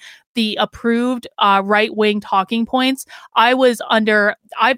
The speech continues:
I've probably been canceled six or seven times by conservatives. I've, I've been canceled far worse by conservatives than I ever was by the right. And there was not a single person to reach out to me to say, "Why do you believe this?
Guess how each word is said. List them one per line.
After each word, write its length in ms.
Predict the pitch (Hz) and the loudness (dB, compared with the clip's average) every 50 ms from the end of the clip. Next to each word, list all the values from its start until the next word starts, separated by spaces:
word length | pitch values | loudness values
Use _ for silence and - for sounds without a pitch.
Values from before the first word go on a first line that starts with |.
| - 226 | 0 0
I've 180 | 233 262 254 | -2 -2 -2
probably 360 | - - 311 311 320 330 302 | -4 -2 0 0 2 0 -2
been 180 | 254 285 233 226 | -4 -4 -8 -6
canceled 440 | - 247 226 214 - 226 208 196 - | -4 -4 -4 -4 -4 -6 -8 -6 -8
six 360 | - - - 269 262 - - | -12 -8 -8 -8 -8 -6 -4
or 80 | 277 247 | -6 -4
seven 360 | - - 240 220 220 208 202 | -2 0 0 0 0 -2 -6
times 480 | - - 214 208 202 196 190 185 - - - | -4 -2 0 0 0 0 -2 -6 -10 -14 -14
by 380 | 196 185 - 208 208 220 240 240 | -8 -2 2 4 4 4 2 0
conservatives. 840 | - - 226 202 - - - 208 202 196 196 180 165 180 - - | -2 -4 -6 -6 -6 -4 -2 0 0 0 -2 -6 -12 -12 -8 -2
I've, 180 | 214 220 226 240 | -2 -2 0 2
I've 140 | 226 226 214 | 0 0 0
been 120 | 233 226 | 0 -2
canceled 380 | - 240 233 226 233 214 208 _ | -2 -4 -6 -4 -4 -6 -6 _
far 280 | - 226 226 247 269 | -2 0 2 2 2
worse 240 | 269 269 262 247 - | 2 0 -2 -2 -2
by 160 | - 226 208 | -2 -2 -2
conservatives 640 | 208 214 208 202 - 208 202 196 202 196 185 180 - _ - - - - - | -2 -4 -10 -6 -4 -4 -4 -4 -4 -6 -6 -8 -10 _ -20 -20 -20 -14 -6
than 80 | 247 226 | -2 -2
I 120 | 214 214 | 0 0
ever 260 | - 214 220 233 240 | 0 0 0 2 2
was 200 | 233 233 220 202 | 2 2 2 0
by 160 | - - 190 190 | 0 -2 -2 -2
the 120 | 202 196 | -2 -2
right. 320 | 202 214 220 208 185 - - - - - | 0 0 0 0 -2 -6 -14 -20 -14 -6
And 160 | - 240 233 240 | -4 -2 0 0
there 120 | 262 277 | 0 0
was 160 | 277 262 - | -2 -2 -2
not 400 | 233 233 262 262 294 320 - - | -2 -2 0 0 -2 -2 -4 -4
a 40 | 220 | -6
single 440 | - - - 277 285 311 320 320 - | -6 -6 -8 -6 -6 -4 -4 -6 -6
person 680 | _ - 277 269 262 - - 226 208 196 185 185 - _ - _ _ - | _ -6 -4 -4 -4 -6 -6 -6 -6 -6 -6 -8 -12 _ -20 _ _ -2
to 160 | - 240 226 | 0 0 2
reach 300 | 220 240 247 240 - 226 | 2 0 -2 -2 0 0
out 200 | 208 202 208 - | 0 0 0 -2
to 60 | - 240 | -2 -2
me 140 | 247 247 | -2 0
to 100 | 208 214 | 0 -2
say, 360 | 202 - - 214 196 190 190 185 _ _ _ _ _ _ _ _ _ _ _ _ _ _ - | -4 -2 -2 -2 -2 -2 -4 -6 _ _ _ _ _ _ _ _ _ _ _ _ _ _ -6
"Why 300 | 247 285 320 349 392 403 | 0 2 4 4 4 4
do 80 | 392 349 | 2 2
you 160 | 320 302 269 | 2 0 0
believe 460 | 226 247 226 214 220 208 202 175 - | -2 -4 -4 -2 -2 -4 -4 -6 -6
this? 420 | - 165 - - - - - - | -10 -10 -10 -10 -16 -18 -20 -20